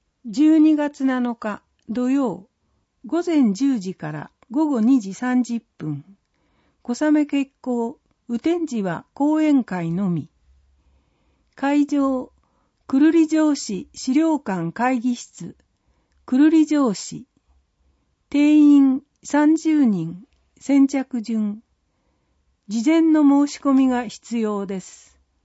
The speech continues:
講師、小高春夫氏、君津市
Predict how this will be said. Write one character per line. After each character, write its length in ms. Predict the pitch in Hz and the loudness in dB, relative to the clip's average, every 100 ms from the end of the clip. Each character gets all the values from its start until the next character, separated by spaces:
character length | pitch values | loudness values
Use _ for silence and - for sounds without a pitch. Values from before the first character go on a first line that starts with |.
| _ _ _ _ _ _ _ | _ _ _ _ _ _ _
講 240 | - 330 285 | -6 -2 -2
師、 380 | - 202 156 _ _ _ _ _ - | -4 -12 -12 _ _ _ _ _ -8
小 120 | 302 | -4
高 280 | 302 269 190 | -4 -4 -8
春 320 | 180 190 226 | -6 -4 -2
夫 140 | 233 | -2
氏、 320 | 214 - 165 - _ _ _ _ _ _ _ | -4 -12 -14 -16 _ _ _ _ _ _ _
君 300 | - 262 294 | 0 4 4
津 160 | 302 311 | 4 -8
市 320 | - 208 - | -6 -8 -10